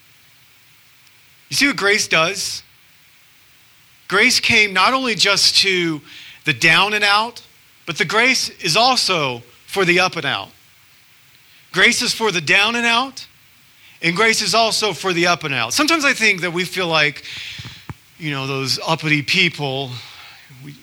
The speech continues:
God's just gonna smite them in all of their wealth. Jesus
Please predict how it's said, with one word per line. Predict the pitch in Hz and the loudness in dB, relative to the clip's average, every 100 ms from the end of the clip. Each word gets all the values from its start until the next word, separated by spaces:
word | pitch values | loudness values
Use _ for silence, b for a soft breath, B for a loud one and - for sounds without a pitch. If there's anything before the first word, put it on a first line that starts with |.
| - | -4
God's | 151 156 147 | 0 0 0
just | 151 | -4
gonna | 151 143 | -4 0
smite | - 175 185 175 | 0 2 0 0
them | 180 165 | -4 -4
in | 151 | -2
all | 156 | -4
of | 139 | -2
their | 139 | -4
wealth. | 127 147 156 135 - - - _ _ _ _ _ _ _ _ _ _ _ _ _ _ _ _ _ - | -4 0 0 0 -6 -12 -12 _ _ _ _ _ _ _ _ _ _ _ _ _ _ _ _ _ -6
Jesus | 147 175 247 - - - | 0 0 0 -2 -2 -4